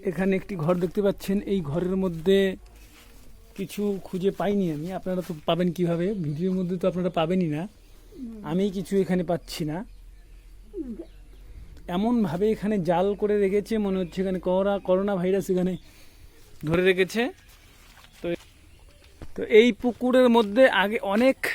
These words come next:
Speaker 1: কুমির থাকতো, এদিকে এখন সেরকম কুমির দেখা যাচ্ছে না। কিন্তু আপনারা লক্ষ্য করলে দেখবেন এই যে, এই যে বড় বড় কয়টি কুমুর, আহ, কুমির এক জায়গায়,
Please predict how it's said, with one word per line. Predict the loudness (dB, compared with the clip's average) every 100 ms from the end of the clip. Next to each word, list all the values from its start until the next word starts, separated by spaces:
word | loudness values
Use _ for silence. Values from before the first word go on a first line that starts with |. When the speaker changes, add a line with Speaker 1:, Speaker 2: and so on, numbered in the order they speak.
| -8 -4
Speaker 1:
কুমির | 2 2 2 0
থাকতো, | 0 0 0 2 4 2 -4 -20 -20 -20 -20 -20 -2
এদিকে | 2 4 2 6 8
এখন | 8 6 4 2 2
সেরকম | 6 6 8 6 4
কুমির | 2 2 6
দেখা | 6 6 6
যাচ্ছে | 6 6 4
না। | 4 4
কিন্তু | 2 2
আপনারা | 4 4
লক্ষ্য | 6 6 4
করলে | 4 6 6
দেখবেন | 6 4 4
এই | 4 6 6 4
যে, | 2 2 -2 2
এই | 4 6 6
যে | 4
বড় | 6 4 6
বড় | 4 4
কয়টি | 2 0 -2
কুমুর, | -4 0 -2
আহ, | -4 -12 -4 -2 0
কুমির | 2 2 2 2
এক | 0 2 4
জায়গায়, | 6 8 8 6